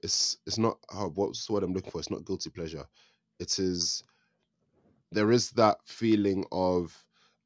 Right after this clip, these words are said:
um, as much as this, as terrible as this thing is, there is a part of me that likes it, and I like it f-, and I like it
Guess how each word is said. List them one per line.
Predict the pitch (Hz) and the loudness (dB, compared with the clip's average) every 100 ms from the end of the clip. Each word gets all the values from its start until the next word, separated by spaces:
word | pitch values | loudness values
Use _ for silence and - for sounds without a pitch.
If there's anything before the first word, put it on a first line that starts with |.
| - | -6
um, | 95 95 92 90 92 _ _ _ _ _ _ _ _ _ _ _ _ _ | -2 0 0 -2 -6 _ _ _ _ _ _ _ _ _ _ _ _ _
as | 110 104 | 2 4
much | 110 123 - - | 8 6 6 -2
as | 110 110 90 | 2 2 2
this, | 104 - - | 0 0 0
as | 107 | 0
terrible | - 120 117 110 104 | 2 4 4 6 4
as | 101 | 4
this | 101 - | -2 -2
thing | - 95 | -2 0
is, | - 95 104 123 - - _ | 0 2 2 0 -4 -6 _
there | 76 95 | -2 2
is | 101 95 | 2 2
a | |
part | - 113 101 - | 0 0 0 0
of | 90 | -2
me | 95 92 | 0 0
that | 82 85 - _ _ _ _ _ _ _ | 0 -2 -2 _ _ _ _ _ _ _
likes | 82 87 90 90 - - - | -2 2 4 2 -2 -6 0
it, | 95 - _ _ _ _ _ | 0 0 _ _ _ _ _
and | 90 90 90 87 87 87 - _ _ _ _ _ _ - | 0 0 0 -2 -2 -4 -10 _ _ _ _ _ _ -4
I | 92 | 0
like | 92 98 104 - | 2 4 2 0
it | 104 | -8
f-, | - - - 98 | -8 -20 -6 0
and | 98 | 2
I | 95 | 2
like | 95 101 107 - | 4 4 4 2
it | 104 90 | -2 -2